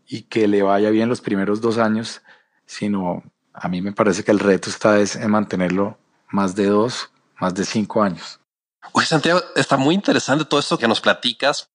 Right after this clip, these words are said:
Speaker 2: Esta parte que, que quiero tomar esto de, de los roles de los socios, ya que has tenido muchos restaurantes y me imagino que muchos socios en, en este camino,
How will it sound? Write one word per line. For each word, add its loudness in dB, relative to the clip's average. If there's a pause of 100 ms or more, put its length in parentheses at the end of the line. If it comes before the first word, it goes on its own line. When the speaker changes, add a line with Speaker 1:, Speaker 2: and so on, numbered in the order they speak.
(260)
Speaker 2:
Esta 0
parte 0
que, 0
que -14
quiero 0
tomar 2
esto 0
de, 0
de 2
los 2
roles 2
de 2
los -2
socios, -2
ya 0
que -4
has -8
tenido 2
muchos 0
restaurantes -2
y -8
me -4
imagino -2
que -6
muchos -2
socios 0
en, 0
en -4
este -2
camino, -2